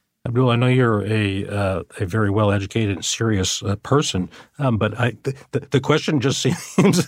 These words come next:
a little naive. Uh, it sells. You know, uh, the, the television s-, uh,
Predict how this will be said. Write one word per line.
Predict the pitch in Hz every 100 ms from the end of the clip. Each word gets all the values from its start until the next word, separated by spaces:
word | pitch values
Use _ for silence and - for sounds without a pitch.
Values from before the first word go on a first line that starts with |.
| -
a | 214 - - 220 - 190 151
little | 151 147 135
naive. | 127 139 139 101 - -
Uh, | 127 120
it | 135 131
sells. | - 208 101 95 -
You | 123
know, | 117 113
uh, |
the, | 123 117 117 120 120
the | 117
television | 120 151 175 170 156 151
s-, | 131 -
uh, | 135 135 131